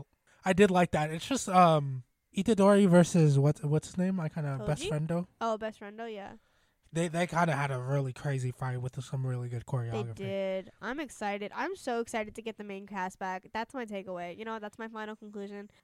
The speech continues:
Speaker 2: is that I had fun with these guys, and they, uh, wrecked me a little bit emotionally because it was a good, you know, season. But I'm ready to bring back the main cast.
Speaker 1: Yeah, I'm ready to see where we're gonna go, and I'm ready to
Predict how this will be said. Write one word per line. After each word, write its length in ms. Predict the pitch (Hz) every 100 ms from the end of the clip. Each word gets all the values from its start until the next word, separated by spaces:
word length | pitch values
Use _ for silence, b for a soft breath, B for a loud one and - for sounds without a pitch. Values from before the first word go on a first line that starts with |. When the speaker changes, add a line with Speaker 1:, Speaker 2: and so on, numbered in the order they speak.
| _
Speaker 2:
is 120 | - 208
that 140 | 208
I 80 | 202
had 220 | 220 247
fun 220 | - 247
with 120 | 269 262
these 200 | 254 254
guys, 480 | 269 311 415 403 - -
and 200 | 240 233
they, 300 | 233 220 208
uh, 320 | 160 220 214
wrecked 240 | 208 208 254
me 80 |
a 60 | 247
little 160 | 247 247
bit 100 | 262
emotionally 500 | 240 240 254 240 247
because 520 | 233 214 196 196 214
it 80 | 185
was 140 | 202
a 40 |
good, 220 | 202 208 208 _ _
you 80 | 220
know, 180 | 190 202
season. 380 | 220 202 220 277 b b _
But 100 | 240
I'm 180 | 240 240
ready 180 | 226 226
to 100 | 220
bring 300 | 208 - 220
back 160 | 208 -
the 60 | 208
main 160 | 190
cast. 260 | 190 151 190
Speaker 1:
Yeah, 220 | 196 165
I'm 140 | 165
ready 220 | 165 165 160
to 120 | 151
see 180 | - 147
where 180 | 143
we're 160 | 139 131
gonna 200 | 131 131
go, 240 | 135 156
and 100 | 147
I'm 140 | 143 165
ready 220 | 247 262
to 200 | 269 233